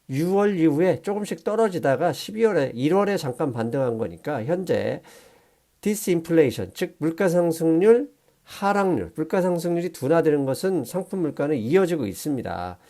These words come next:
영점육 퍼센트 올랐다는 얘기는, 어, 십, 어, 일월에 영점육 퍼센트 상승한 것은 그동안 좀 하락한 데서 반등했다 이렇게 보시면 됩니다. 그런데 중요한 거 아래 서비스 인덱스를 보니까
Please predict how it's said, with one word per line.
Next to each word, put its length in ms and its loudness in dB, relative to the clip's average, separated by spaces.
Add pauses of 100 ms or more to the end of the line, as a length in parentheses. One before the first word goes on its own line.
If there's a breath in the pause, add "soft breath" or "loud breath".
(120)
영점육 520 -2
퍼센트 320 4
올랐다는 500 -2
얘기는, 560 -2 (640 soft breath)
어, 160 -12
십, 240 -12 (140)
어, 160 -6
일월에 320 0
영점육 440 -2
퍼센트 240 0
상승한 440 -4
것은 240 -8
그동안 320 -2
좀 100 -6
하락한 460 -4
데서 180 -2
반등했다 600 -4
이렇게 260 -6
보시면 320 -6
됩니다. 380 -12
그런데 240 -6
중요한 400 2
거 80 -2
아래 400 2 (320 loud breath)
서비스 1000 -4 (280 loud breath)
인덱스를 600 2
보니까 460 0